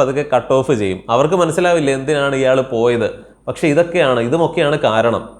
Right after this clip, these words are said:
കാരണം നിങ്ങളുടെ ഏറ്റവും അടുത്ത അഞ്ച് സുഹൃത്തുക്കളുടെ ആവറേജ് ആയിരിക്കും നിങ്ങളെന്നാണ് പറയുക.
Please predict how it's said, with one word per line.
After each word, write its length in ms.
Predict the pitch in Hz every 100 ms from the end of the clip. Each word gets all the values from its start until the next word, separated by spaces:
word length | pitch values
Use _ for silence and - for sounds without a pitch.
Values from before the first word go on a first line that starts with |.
| - -
കാരണം 260 | 151 175 185
നിങ്ങളുടെ 300 | 160 185 202 180
ഏറ്റവും 320 | 170 214 214 175
അടുത്ത 240 | 165 165 185
അഞ്ച് 240 | 151 160 190 180
സുഹൃത്തുക്കളുടെ 640 | 147 156 160 165 170 170 135
ആവറേജ് 400 | 135 156 180 175 151
ആയിരിക്കും 260 | 135 139 139
നിങ്ങളെന്നാണ് 460 | 127 139 143 131 127
പറയുക. 280 | 113 107 95